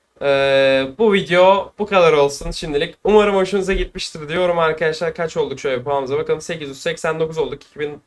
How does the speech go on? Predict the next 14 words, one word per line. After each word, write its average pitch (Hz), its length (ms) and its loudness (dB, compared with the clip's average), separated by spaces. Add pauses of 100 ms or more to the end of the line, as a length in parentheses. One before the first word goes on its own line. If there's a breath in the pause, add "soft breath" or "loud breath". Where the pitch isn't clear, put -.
(120)
ha, 117 140 -6
siz 147 220 -14
göremiyorsunuz 120 640 -2
bir 95 60 -12
de, 95 120 -6
pardon. 123 440 -6 (400 soft breath)
E, 98 240 -8 (160)
onu 117 240 -6
nasıl 127 480 -6 (100)
gösterebilirim 95 680 -10
kendime? 101 380 -10
Hemen 120 380 -6 (460)
göstereyim 110 540 -8
arkadaşlar. 95 880 -8